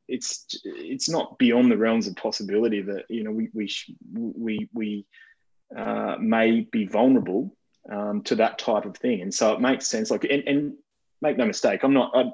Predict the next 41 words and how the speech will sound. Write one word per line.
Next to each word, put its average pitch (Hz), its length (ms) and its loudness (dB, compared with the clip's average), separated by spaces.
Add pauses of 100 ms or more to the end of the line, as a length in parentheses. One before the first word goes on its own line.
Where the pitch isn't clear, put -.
I'm 104 80 -6
certainly 104 280 2
not 104 160 2
arguing 101 400 2
that 92 100 -2
a 90 60 -4
traceability 104 600 -2
system 107 440 -6 (560)
is, 104 400 0
uh, 92 520 2
you 120 200 0
know, 113 100 4
and 107 120 4
a 98 40 4
biosecurity 104 600 0
system 104 380 -8
i-, 131 160 2
is 135 240 0
designed 147 460 4
to 117 180 2
broadly 104 520 2
prevent 101 540 -2
as 107 120 -6
much 113 220 -4
as - 80 -18
possible, - 380 -14 (100)
right? 107 220 -10 (560)
Um, 101 180 -2
but 104 140 -2
the 104 60 0
reality 123 260 6
is 101 80 2
our 101 80 4
traceability 107 600 0
system - 280 -12
is 92 80 -12
like 87 100 -10
a 98 60 -10
fallback 104 420 -4
mes-, 95 340 -10
mechanism. 190 540 -8